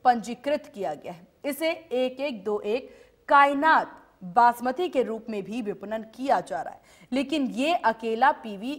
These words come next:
एक एक दो एक नहीं है। पाकिस्तान अन्य लोकप्रिय आईएआरआई नस्ल की किस्म भी उगा रहा है, जैसे कि दो शून्य एक शून्य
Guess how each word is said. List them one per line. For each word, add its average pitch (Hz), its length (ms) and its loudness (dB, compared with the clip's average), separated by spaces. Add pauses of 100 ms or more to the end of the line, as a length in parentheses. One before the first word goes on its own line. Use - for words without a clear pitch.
(120)
एक 233 300 -4
एक 220 240 -4
दो 202 160 -2
एक 277 240 -4
नहीं 294 460 -2
है। 214 120 0 (300)
पाकिस्तान 262 680 4 (120)
अन्य 254 280 0
लोकप्रिय 208 640 -6 (160)
आईएआरआई 202 840 -2
नस्ल 220 420 -6
की 214 160 -14
किस्म 190 340 -14
भी 180 200 -10
उगा 277 280 4
रहा 269 220 6
है, 247 160 2 (460)
जैसे 277 420 6
कि 277 500 -6 (500)
दो 302 260 4
शून्य 294 480 0
एक 220 220 0
शून्य 240 400 -6